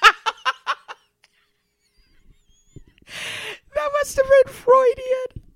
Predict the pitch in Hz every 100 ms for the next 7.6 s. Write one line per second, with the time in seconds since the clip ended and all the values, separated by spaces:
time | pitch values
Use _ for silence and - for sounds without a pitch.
0 | - 277 277 285 294 - 208 220 269 339
1 | 262 208 190 185 170 160 156 143 233 -
2 | - - - _ _ _ _ _ 302 _
3 | _ _ - _ _ - - - 269 302
4 | - 320 381 403 403 - 254 247 - -
5 | 202 220 202 160 156 185 - 180 220 233
6 | 180 170 127 143 - - _ - - 254
7 | - - 320 226 - -